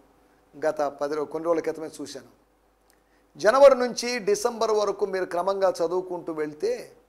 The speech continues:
వన్ ఇయర్‌లో బైబిల్ పూర్తి చేసేటువంటి ప్లాన్, కేవలం ప్లానర్ ఉందని కాదు. ఆదికాండం జనవరి నెల ఒకటో తేదీ చదవాల్సిన వాక్య భాగాలు కింద అలాగే ఆదికాండం ఒకటి, రెండు, మూడు,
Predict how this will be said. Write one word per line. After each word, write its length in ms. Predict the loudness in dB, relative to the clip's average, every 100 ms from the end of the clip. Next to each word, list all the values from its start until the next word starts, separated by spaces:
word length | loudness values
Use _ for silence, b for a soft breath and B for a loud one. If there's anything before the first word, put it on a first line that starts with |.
| _ b b b 2
వన్ 260 | 2 4
ఇయర్‌లో 320 | 6 8 8
బైబిల్ 360 | 8 8 4 -2 -8
పూర్తి 220 | -10 -10
చేసేటువంటి 540 | -2 0 0 -2 -10 -8
ప్లాన్, 200 | -6 -6 -8 _ _ _ _ -4
కేవలం 220 | -2 -2
ప్లానర్ 420 | -2 -2 0 0
ఉందని 300 | 0 0 -2
కాదు. 340 | -2 -6 -10 -18 -20 _ _ _ _ _ _ _ _ _ _ _ _ _ 2
ఆదికాండం 600 | 4 4 2 4 0 0
జనవరి 340 | 4 6 6
నెల 140 | 6
ఒకటో 320 | 4 4 0 0
తేదీ 260 | 0 -2 -6
చదవాల్సిన 500 | -4 0 0 0 -2
వాక్య 280 | -2 -2 -2
భాగాలు 300 | -2 -2 -4
కింద 200 | -6 -2
అలాగే 320 | -2 -4 -8 -16 -14 -6
ఆదికాండం 460 | -4 -4 -4 -4
ఒకటి, 300 | -6 -6 -8
రెండు, 180 | -10 -10
మూడు, 280 | -12 -14